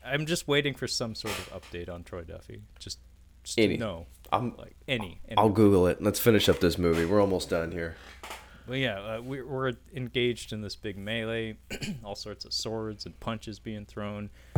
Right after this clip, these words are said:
Speaker 1: um, and, uh, we basically just kill everyone. <laughs> Like,
Speaker 2: Pretty much.
Speaker 1: like,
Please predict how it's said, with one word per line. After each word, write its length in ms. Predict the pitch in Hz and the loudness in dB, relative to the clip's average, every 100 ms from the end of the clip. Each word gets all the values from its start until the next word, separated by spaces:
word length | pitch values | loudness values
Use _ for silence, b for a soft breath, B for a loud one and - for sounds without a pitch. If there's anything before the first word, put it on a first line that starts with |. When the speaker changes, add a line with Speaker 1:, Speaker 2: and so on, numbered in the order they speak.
| B - - | B -4 -2
Speaker 1:
um, 380 | 107 101 98 - - - - - - - - - - - - | 0 0 -4 -10 -18 -20 -20 -20 -20 -20 -20 -20 -20 -16 -6
and, 260 | 110 110 | -2 0
uh, 200 | 104 101 - | 0 -2 -4
we 280 | 123 117 117 - - _ - - - - - - | -4 -4 -4 -12 -20 _ -20 -20 -20 -20 -20 -12
basically 420 | 104 143 - 127 | -2 0 0 -2
just 200 | 104 95 - - - - - | -4 -8 -12 -20 -20 -20 -18
kill 300 | - 123 185 | -4 -2 0
everyone. 400 | 95 104 - 156 | -2 0 2 2
<laughs> 560 | - 214 - - 381 392 - - | 4 2 2 -2 0 0 -2 0
Like, 140 | 156 | 6
Speaker 2:
Pretty 140 | 311 311 | 8 10
much. 360 | 156 131 131 | 10 8 6
Speaker 1:
like, 240 | 120 139 | 6 2